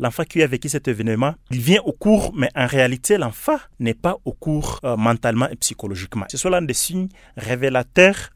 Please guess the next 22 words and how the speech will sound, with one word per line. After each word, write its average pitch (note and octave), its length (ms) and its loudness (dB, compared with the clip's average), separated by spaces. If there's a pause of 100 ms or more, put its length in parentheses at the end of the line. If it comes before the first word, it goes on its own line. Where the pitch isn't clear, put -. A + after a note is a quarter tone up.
à B2+ 100 2
court - 260 -2
terme F#3 420 6
sur, C#3 360 -4
euh, A2+ 200 0
la C3+ 120 -2
santé C#3 220 -2
mentale A#2+ 280 -2
des G#2+ 140 -4
enfants, C3 360 -4 (120)
euh, C3 340 2
mais D3 180 -2
aussi A3 380 -2
à E3 80 0
long F3 180 2
terme. C#3 300 -2
Alors, E3+ 560 0
un F#3 120 2
enfant G3 240 2
qui G3 160 0
a F3+ 120 2
été C3 300 -4